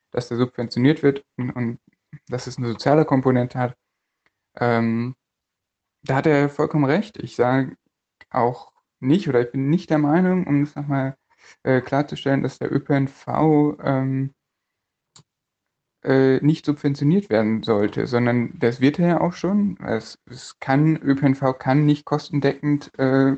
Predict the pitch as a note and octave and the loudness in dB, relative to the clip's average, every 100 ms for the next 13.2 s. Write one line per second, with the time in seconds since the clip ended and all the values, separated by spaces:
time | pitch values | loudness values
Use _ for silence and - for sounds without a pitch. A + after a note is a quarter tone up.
0 | D3 - B2+ E3 F3 D3+ D#3 E3 E3 - | -4 -14 -4 0 2 4 4 2 -2 -8
1 | _ - - _ C3 D3 E3 D3+ D#3 D#3 | _ -20 -20 _ 0 4 4 2 -2 0
2 | D3+ D3+ E3 G3 - _ C3+ B2+ B2 C3 | 0 0 0 -2 -10 _ -4 -2 -2 -6
3 | - - _ _ _ _ _ C3 C3 F3 | -18 -20 _ _ _ _ _ -2 -2 -2
4 | - A#2 A2+ - - _ _ _ _ _ | -6 -8 -8 -10 -20 _ _ _ _ _
5 | _ _ _ C#3 C#3+ C#3+ C3+ C3+ - - | _ _ _ -6 0 2 2 -2 -16 -6
6 | B2+ C#3+ D3+ C3 B2+ B2+ C3 D3+ A#2+ - | 0 2 2 2 0 2 2 2 0 -2
7 | - - C3+ D3 B2 A#2+ - - - - | -10 -8 -4 -2 0 -2 -4 -16 -20 -20
8 | - - - _ - B2+ B2+ C3+ C3+ - | -20 -20 -20 _ -2 0 2 2 0 0
9 | B2+ C#3 E3 - - C#3 C3 C3+ - B2+ | 0 2 0 -6 -2 0 0 0 -4 2
10 | E3 A3 C#3 C3 - D3 D3 C#3+ _ _ | 2 2 2 0 0 0 0 -2 _ _
11 | _ _ - _ E2 E2 - C#3 - C#3 | _ _ -20 _ -18 -8 0 0 0 0
12 | A#2 C#3 C#3+ B2 A2 C3 G3+ F3+ - - | 0 0 -2 -4 0 4 4 2 0 -2
13 | B2 - | -4 -10